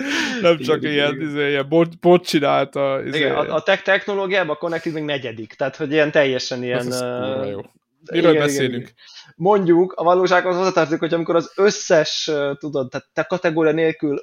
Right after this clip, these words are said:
Speaker 2: összes podcast, ott,
Speaker 1: Megnézed,
Speaker 2: ott a
Speaker 1: igen.
Speaker 2: Connector valami ötven valahanyadik. Tehát a
Speaker 1: Aha.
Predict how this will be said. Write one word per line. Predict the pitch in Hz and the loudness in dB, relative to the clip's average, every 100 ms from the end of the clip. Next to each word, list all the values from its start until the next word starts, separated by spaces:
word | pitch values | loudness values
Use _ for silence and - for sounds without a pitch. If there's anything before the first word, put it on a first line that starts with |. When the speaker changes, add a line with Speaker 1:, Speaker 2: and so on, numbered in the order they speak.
| - | -6
Speaker 2:
összes | - 160 - 147 139 | -2 0 -2 -6 -6
podcast, | - 143 - 160 | -4 -4 -2 -4
ott, | 127 | 0
Speaker 1:
Megnézed, | 131 135 147 147 185 185 | 0 0 -2 0 0 0
Speaker 2:
ott | |
a | 190 | -4
Speaker 1:
igen. | 127 190 | -2 0
Speaker 2:
Connector | 185 170 151 - 160 151 | 2 2 0 -2 -2 0
valami | 151 156 151 147 | 0 0 0 -4
ötven | 147 - 131 117 117 - | -6 -6 -6 -6 -10 -14
valahanyadik. | 120 120 - - - - _ _ - | -12 -12 -14 -16 -16 -20 _ _ -12
Tehát | 131 | -8
a | 131 127 | -6 -8
Speaker 1:
Aha. | 117 139 | -4 -4